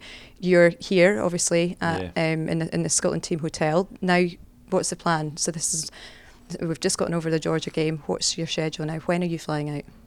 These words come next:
Speaker 2: Uh, so we've got this week. So we train Monday, Tuesday, Thursday this week. Um, so we've got Wednesday, Friday, Saturday at home, which will be nice. And then Sunday, um, we've got all the families in for a brunch here in the morning. Um, and then we're on the bus, I think, lunchtime-ish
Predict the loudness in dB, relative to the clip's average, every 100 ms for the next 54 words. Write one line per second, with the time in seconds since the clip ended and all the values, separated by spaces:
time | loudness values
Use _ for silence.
0 | -4 -2 -2 -2 -2 0 2 2 2 0
1 | 0 -4 -12 -4 -4 0 2 4 2 2
2 | 0 -4 -2 0 0 -2 -8 -20 0 2
3 | 4 2 0 0 -2 -4 -4 -16 -20 -20
4 | -20 -12 -4 -4 -4 -4 -2 -2 0 0
5 | 0 0 2 2 0 -4 -2 2 2 0
6 | -2 0 0 0 -2 -2 -4 -4 -2 -2
7 | -2 -6 -14 -8 -4 -2 -4 -2 -2 2
8 | 2 2 2 -4 -20 -20 -20 -10 -4 -2
9 | -2 -4 -2 0 4 2 2 -2 0 -2
10 | -2 -2 -4 -8 -4 -4 0 -2 -4 -4
11 | -4 -2 -2 -2 -4 -6 -12 -20 -10 -6
12 | -6 -6 -8 -8 -6 -2 -2 -2 -4 -4
13 | -4 -8 -10 -12 -8 -10 -8 -8 -8 -8
14 | -10 -14